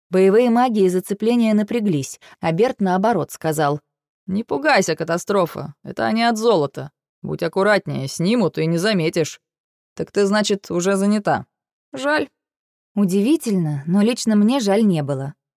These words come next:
А ведь раньше такой напор меня наверняка привлёк, и разок на экскурсию для пробы я бы сходила. Да и было что-то в этом Берте, кроме невозмутимой уверенности. Приятная улыбка, например. «Меня зовут Эля.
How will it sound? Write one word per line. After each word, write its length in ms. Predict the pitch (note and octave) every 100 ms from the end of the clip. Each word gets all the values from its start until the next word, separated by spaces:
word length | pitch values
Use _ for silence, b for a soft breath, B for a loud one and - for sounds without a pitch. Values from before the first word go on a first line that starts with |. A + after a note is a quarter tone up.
| _
А 80 | D3+
ведь 180 | D3+ D#3+
раньше 320 | F3+ F3+ D3
такой 260 | D#3 F3
напор 320 | E3 D#3 F#3+ F#3
меня 220 | E3 D#3+
наверняка 480 | E3 E3+ E3 F#3 F3+
привлёк, 580 | F#3 E3+ G3+ D4+ -
и 40 | F3
разок 320 | D#3+ E3 -
на 140 | F3
экскурсию 520 | F3 - A#3 A#3 F3 D#3
для 160 | F3
пробы 300 | - C4+ G3+
я 120 | E3+
бы 80 | F3+
сходила. 560 | G3 C4 A#3 D3+ A#2+ C#3+ _ _ _ _ _ -
Да 140 | B3
и 60 | B3
было 260 | A3+ D4+
что-то 300 | E4 A#3 G3+
в 40 | F3+
этом 280 | F3 F#3+ F#3+
Берте, 420 | D#3+ C#3+ - C3+
кроме 300 | E3+ D#3 D#3
невозмутимой 720 | D#3+ D#3+ F3 F3+ E3+ D#3 F3+
уверенности. 640 | F3 C#3 C3 C3+ - C3+ C#3+ _ _ _
Приятная 500 | - G3+ A3+ F#3+ E3
улыбка, 380 | D3+ D3 - -
например. 500 | G3+ G3 F#3 F3 F3+ - _ _ _ _ _ _ _
«Меня 240 | G#3 A3 A#3
зовут 300 | A3+ A3+ A3+
Эля. 300 | F#3 D#3